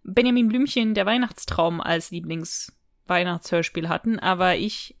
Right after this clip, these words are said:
hab das entweder nicht gehabt damals, ich glaub, ich hatte das damals nicht oder ich kannte das damals nicht. Also ich hatte kein Lieblingsweihnachtshörspiel.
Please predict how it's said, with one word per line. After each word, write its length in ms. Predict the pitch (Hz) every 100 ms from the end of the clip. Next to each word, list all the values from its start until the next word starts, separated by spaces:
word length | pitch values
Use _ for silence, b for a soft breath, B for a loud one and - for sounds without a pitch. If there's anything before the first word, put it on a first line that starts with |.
| -
hab 420 | 202 214 220 _
das 300 | 214 - -
entweder 360 | - 226 247 226
nicht 280 | 226 233 -
gehabt 440 | 202 - - - -
damals, 600 | 277 277 285 302 339 -
ich 60 | 226
glaub, 120 | 240
ich 100 | -
hatte 200 | 285 254
das 180 | 202 -
damals 420 | 185 180 165 -
nicht 220 | 175 165
oder 180 | 170 170
ich 120 | 160
kannte 260 | - 214 -
das 160 | 180
damals 380 | 175 160 151 -
nicht. 180 | 160 -
Also 140 | 170
ich 100 | 170
hatte 220 | 233 233 226
kein 340 | 226 208 196
Lieblingsweihnachtshörspiel. 880 | 175 160 160 - 147 - 151 -